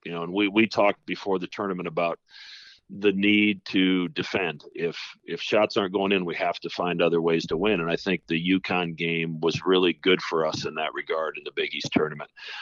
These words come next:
uh, to prove that, you know, we, we're still more than capable of winning a rock fight if we have to. Uh, but, you know, the leadership has come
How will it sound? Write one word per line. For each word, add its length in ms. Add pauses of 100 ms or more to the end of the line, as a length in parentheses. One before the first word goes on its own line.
(120)
uh, 320
to 80
prove 320
that, 100 (240)
you 100
know, 120
we, 320
we're 180
still 440
more 260
than 140
capable 560
of 60
winning 220
a 60
rock 260
fight 240
if 100
we 120
have 240
to. 240 (440)
Uh, 280
but, 300 (160)
you 120
know, 80
the 100
leadership 540
has 120
come 360